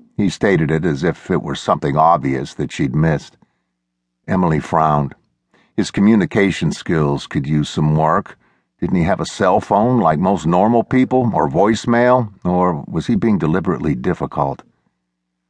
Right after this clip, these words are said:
"I was specifically given today as a start date and directions to your place, Mister Evans." He tucked the rag into the back pocket of his jeans.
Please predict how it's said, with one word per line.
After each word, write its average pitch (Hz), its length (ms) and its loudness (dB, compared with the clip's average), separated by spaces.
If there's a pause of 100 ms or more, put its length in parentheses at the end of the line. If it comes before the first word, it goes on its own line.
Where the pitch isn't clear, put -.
(160)
"I 131 160 0
was 131 220 0
specifically - 880 -2
given 123 280 0
today 127 520 2
as 107 160 -2
a 87 60 -2
start 139 400 -2
date 95 340 0
and 104 200 2
directions 107 520 0
to 113 100 -2
your 101 140 2
place, - 360 -4
Mister 90 280 -4
Evans." 101 400 -4 (960)
He - 80 -2
tucked - 300 0
the 95 80 0
rag 98 400 4
into 92 160 0
the 82 100 -2
back 92 300 0
pocket 90 360 0
of 78 100 -2
his 73 140 -2
jeans. 87 520 0